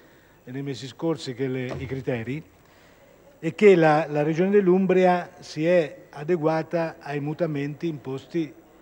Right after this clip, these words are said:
dal, dalla legge nazionale, facendo delle scelte che però avevano una finalità,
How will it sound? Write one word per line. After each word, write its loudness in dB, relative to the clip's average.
dal, -6
dalla 0
legge -4
nazionale, -6
facendo 0
delle 4
scelte -4
che -6
però 0
avevano -2
una -8
finalità, -10